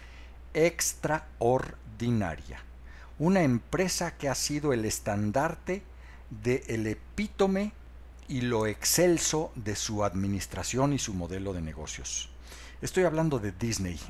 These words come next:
Estas son las siglas para que la busques en cualquiera de los sistemas financieros. Este es su signo de cotización, su símbolo de corro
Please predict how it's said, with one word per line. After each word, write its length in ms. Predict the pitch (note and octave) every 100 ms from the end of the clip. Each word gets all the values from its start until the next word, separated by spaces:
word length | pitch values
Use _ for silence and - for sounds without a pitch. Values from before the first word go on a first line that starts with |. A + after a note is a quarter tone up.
| -
Estas 240 | C#3+ C#3+
son 160 | - A#2
las 140 | G#2
siglas 380 | - B2 A2+ F#2
para 240 | - E2+
que 80 | -
la 120 | F2
busques 500 | D#2+ B2 - A2 - - - - - - - - -
en 140 | G2
cualquiera 420 | F#2+ F#2 - D3+ D3+
de 80 |
los 140 | A#2 F#2+
sistemas 600 | F#2+ - B2+ B2 A2+ - - - - - -
financieros. 1040 | - A#2 G#2+ G2+ F#2+ A2+ C3 D#3+ - - -
Este 200 | - -
es 60 | G2+
su 140 | G#2
signo 520 | F#2 - C3 C3 A2 -
de 160 | F#2+ G2+
cotización, 800 | F2+ - E2+ F2 - G#2 E3 G3+
su 220 | - D#2 D2+ - - - -
símbolo 540 | - - B2 A2+ G#2+ F#2
de 120 | F2
corro 480 | - B2 C#3+ F3+